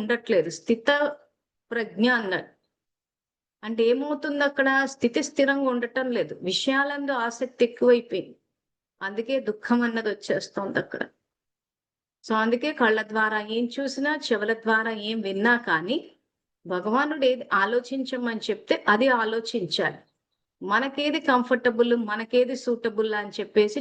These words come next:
చూసుకోవాలి. కాబట్టి నిన్నటి ఎపిసోడ్ చూస్తే, ఎపిసోడ్ వింటే ఈ రోజు క్లాస్ చాలా బాగా అర్థమవుతుంది.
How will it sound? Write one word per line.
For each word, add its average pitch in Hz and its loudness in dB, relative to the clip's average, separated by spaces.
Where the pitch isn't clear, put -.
చూసుకోవాలి. 196 2
కాబట్టి 226 2
నిన్నటి 277 0
ఎపిసోడ్ 285 -4
చూస్తే, 262 4
ఎపిసోడ్ 247 4
వింటే 214 2
ఈ 247 2
రోజు 269 2
క్లాస్ 240 4
చాలా 220 2
బాగా 202 2
అర్థమవుతుంది. 185 -4